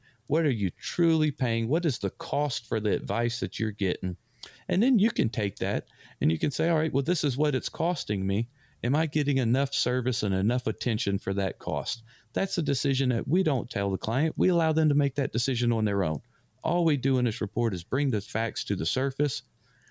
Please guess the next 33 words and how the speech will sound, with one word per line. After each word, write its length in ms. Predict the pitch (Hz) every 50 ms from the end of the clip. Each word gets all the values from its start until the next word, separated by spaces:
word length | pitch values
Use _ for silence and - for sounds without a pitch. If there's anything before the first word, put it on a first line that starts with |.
| _ _ _
educate 560 | - 123 131 - 139 127 - 151 139 135 127 -
them, 240 | 143 139 139 131 117
share 360 | - - - 127 107 131 143
them, 260 | 135 - 135 135 131 - - -
the 80 | - 117
facts 400 | - - 131 131 127 - - -
with 140 | 135 131 123
them, 220 | 135 139 139 127 - _ _ _ _ _ _ _ _
make 240 | - 110 113 120 -
it 100 | 123 107
an, 160 | 107 101 98 95 - - - - - - _ _ _ -
uh, 180 | 101 101 92 90
relay 300 | 95 104 117 123 131 127
it 100 | 107 113
to 100 | - 127
them 200 | 113 117 113 113
in 100 | 101 98
a 60 | 90
simple 480 | - - - 143 135 - 143 135 127 117
way 340 | 123 127 131 135 147 156 - -
that 140 | 98 98
they 120 | - 104 104
can 180 | - - 101
relate 340 | 101 101 104 113 123 - - -
to 160 | 139 131 123
it 100 | 117 -
and 80 | 95
understand, 580 | 107 107 107 107 - - 120 131 143 160 165 160 - _ _ - - - - - _ - -
then 180 | - 180 185
they 120 | 180 160 143
have 200 | 127 127 117 117
the 80 | 107
power, 520 | - - - 113 117 120 120 123 123 123